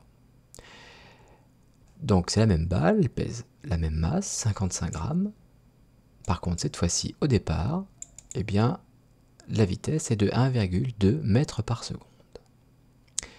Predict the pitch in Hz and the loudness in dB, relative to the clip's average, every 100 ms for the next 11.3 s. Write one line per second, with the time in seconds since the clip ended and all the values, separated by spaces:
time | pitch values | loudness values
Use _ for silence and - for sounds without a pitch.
0 | - - - 165 110 87 - - - - | -20 0 4 6 4 -2 -6 -6 -6 -6
1 | - 180 175 131 107 - - - _ _ | -6 -2 -2 0 -2 -4 -8 -18 _ _
2 | - 85 - 101 139 185 - - - 110 | -10 -10 -4 -2 0 -2 -8 -8 -4 -4
3 | 90 85 110 165 135 151 - - 82 95 | -2 0 0 0 0 0 2 0 2 0
4 | 92 92 - - _ _ _ _ _ _ | 0 0 -8 -20 _ _ _ _ _ _
5 | _ _ - - _ _ _ - - - | _ _ -20 -20 _ _ _ -20 -20 -20
6 | - - - - _ _ _ - 98 101 | -20 -20 -20 -20 _ _ _ -2 4 6
7 | 139 95 82 - - 143 156 - 170 165 | 6 2 -2 -6 -2 -2 -4 -4 -2 0
8 | - - 156 131 127 _ - - 120 101 | -2 0 0 0 -2 _ -8 -6 0 2
9 | 101 98 - - - - _ - 147 - | 2 -2 -6 -8 -10 -12 _ -12 -10 -10
10 | - 127 - 82 101 131 104 87 87 98 | -4 -2 0 0 4 6 4 2 0 -2
11 | 76 - | -2 -6